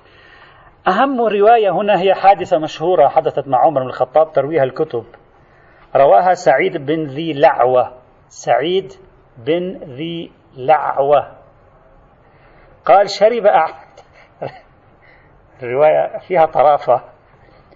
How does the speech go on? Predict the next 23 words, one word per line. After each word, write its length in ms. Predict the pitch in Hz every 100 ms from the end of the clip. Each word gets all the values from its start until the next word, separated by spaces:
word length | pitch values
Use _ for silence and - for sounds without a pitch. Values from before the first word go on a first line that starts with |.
| _ -
قال: 200 | 196 180
"شرب 300 | 220 233 196
أعرابي 920 | 185 156 151 151 151 196 190 190 170 - _ _
نبيذا 600 | 135 135 170 214 165 160 135 123 - _ _ _ -
من 220 | 208 233 -
إداوة 600 | 190 170 226 262 262 247
عمر"، 600 | 233 196 214 190 147 - - _ _ _
يعني 180 | 147 214
ال-، 140 | 233 -
ال-، 180 | 196 220
ال-، 280 | 208 214 -
ال-، 220 | 208 208 -
ال-، 340 | 196 196 -
ال-، 260 | - - - _ _ _ _ _ _ - _ - -
ال-، 320 | - - 170 -
ال-، 400 | 165 156 151 135
ذات 280 | 208 254 254
تلك 220 | 254 240
الآنية 480 | 214 208 254 277 269
التي 240 | 247 240
يشرب 280 | 254 262 262
منها 240 | 269 240
عمر، 300 | 233 226 170